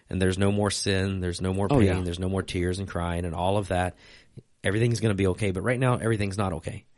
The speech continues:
Speaker 2: No.
Speaker 1: We live in a broken world. We live in a world that is going a hundred eighty degrees away from God's truth.
Speaker 2: Mm-hmm.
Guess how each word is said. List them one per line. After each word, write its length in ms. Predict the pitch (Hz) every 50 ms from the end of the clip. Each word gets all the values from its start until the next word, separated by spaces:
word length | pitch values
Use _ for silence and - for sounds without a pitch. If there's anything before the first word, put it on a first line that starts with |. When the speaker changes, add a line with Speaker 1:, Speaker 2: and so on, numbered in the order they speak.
| -
Speaker 2:
No. 360 | - - 165 123 82 82 90 90 - -
Speaker 1:
We 160 | - 101 101
live 160 | 104 110 113 117
in 60 | 117
a 40 | 110
broken 320 | 110 104 104 - 127 107
world. 280 | 85 80 92 98 - - _ _ _ _ _ _ _ _ _ _ _ _ -
We 120 | 98 95
live 340 | 98 101 104 107 104 98 -
in 160 | - 107 104
a 60 | 101 98
world 500 | 95 98 98 98 101 98 98 98 87 - - 90 87
that 280 | 95 95 92 90 - -
is 280 | - - 98 98 90 -
going 380 | - 101 95 98 95 92 90 90
a 100 | 85 90 95
hundred 240 | 95 92 95 92 92
eighty 180 | 95 95 95
degrees 360 | 87 92 85 90 87 87 85 85
away 260 | 82 85 92 95 92
from 420 | - - - 90 90 87 90 87 - - - - _ - 92
God's 360 | 90 92 90 82 85 85 - -
truth. 500 | - - 87 82 98 113 - - - - -
Speaker 2:
Mm-hmm. 360 | 117 107 104 101 117 131